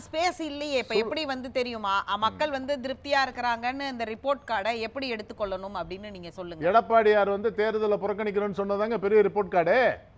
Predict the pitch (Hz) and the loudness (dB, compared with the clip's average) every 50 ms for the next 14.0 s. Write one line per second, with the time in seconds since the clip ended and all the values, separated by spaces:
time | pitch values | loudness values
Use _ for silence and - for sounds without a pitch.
0 | - - - 208 233 247 240 240 202 220 202 196 226 247 202 240 220 214 214 208 | -20 -12 -6 -4 -2 0 0 2 4 6 6 6 6 4 2 2 2 4 4 4
1 | 202 202 202 220 247 240 180 226 240 240 240 208 226 220 220 226 233 233 240 220 | 4 4 2 0 0 0 0 0 0 0 0 2 4 4 6 6 6 6 6 6
2 | 220 233 214 185 226 220 233 240 - 220 226 226 233 226 214 202 214 220 226 247 | 6 6 4 4 4 4 4 4 4 2 0 2 0 0 2 4 4 6 6 6
3 | 233 226 233 220 180 220 226 214 220 220 226 247 226 - - - - - - 190 | 6 6 6 4 2 0 0 0 2 4 6 6 6 4 2 -12 -10 -6 -4 0
4 | 165 214 208 208 262 262 254 220 196 226 214 220 240 233 233 233 247 202 226 196 | 2 4 6 8 8 8 6 4 2 2 6 8 8 6 6 4 2 2 2 2
5 | 214 247 240 185 175 220 220 214 214 247 240 220 220 233 240 202 220 214 214 196 | 2 2 2 2 2 0 2 2 4 4 4 4 4 4 2 2 0 -2 2 4
6 | 220 214 208 208 190 156 - - - - - - 202 240 220 - 233 226 214 220 | 4 4 4 4 0 0 -4 -10 -20 -10 0 4 4 4 4 4 4 4 4 6
7 | 214 240 247 247 233 170 208 226 240 - 240 240 226 220 220 202 220 220 208 233 | 4 6 6 4 4 4 4 4 6 8 8 8 8 8 6 4 4 4 4 4
8 | 220 202 - 220 233 226 220 220 226 240 220 202 220 240 247 170 233 233 226 226 | 2 2 0 0 2 2 4 6 8 8 10 10 10 8 6 6 4 6 6 8
9 | 202 196 247 247 233 226 226 214 226 240 233 220 220 220 214 196 220 240 226 208 | 8 10 8 8 8 6 6 6 4 4 4 4 4 4 2 2 0 -2 -2 -2
10 | 214 214 240 262 240 220 226 240 240 226 220 185 202 196 196 214 262 277 233 170 | -2 0 2 2 2 2 0 -2 -4 -4 -2 0 0 2 2 2 2 2 2 0
11 | - - - - - - - - - - - - - - - 226 214 165 120 104 | -4 -8 -18 -20 -20 -20 -20 -20 -20 -20 -20 -20 -10 -4 -2 0 0 0 -2 -8
12 | - - - 98 - 202 247 254 254 233 226 226 220 214 202 180 170 180 226 240 | -14 -16 -14 -8 -4 -2 0 0 2 4 6 6 6 6 6 4 4 4 4 4
13 | 254 247 233 220 220 226 233 202 190 185 185 175 156 135 113 110 123 151 180 | 4 2 0 2 2 2 2 4 4 4 4 4 2 0 -2 -4 -6 -6 -8